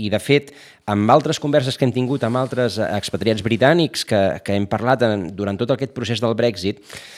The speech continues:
em, ens ha donat una certa, una certa impressió de, de, d'aquests dos mons, és a dir, el, el món dels britànics que van pel món, que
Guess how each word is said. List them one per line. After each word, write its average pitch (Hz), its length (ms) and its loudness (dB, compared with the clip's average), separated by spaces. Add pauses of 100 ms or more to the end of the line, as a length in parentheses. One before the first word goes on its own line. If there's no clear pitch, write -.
(320)
em, 120 840 0 (240)
ens 117 140 0
ha 160 60 4
donat 185 240 2
una 147 120 4
certa, 135 500 4
una 131 160 0
certa 139 280 0
impressió 127 580 2
de, 127 160 6 (540)
de, 110 340 0
d'aquests 117 460 0
dos 131 200 2
mons, 135 360 0
és 104 100 -2
a 113 100 0
dir, 110 200 0
el, 104 180 0
el 110 140 2
món 170 240 2
dels 117 200 0
britànics 131 460 0
que 131 140 4
van 131 220 4
pel 117 160 4
món, 113 440 2 (160)
que 104 160 -2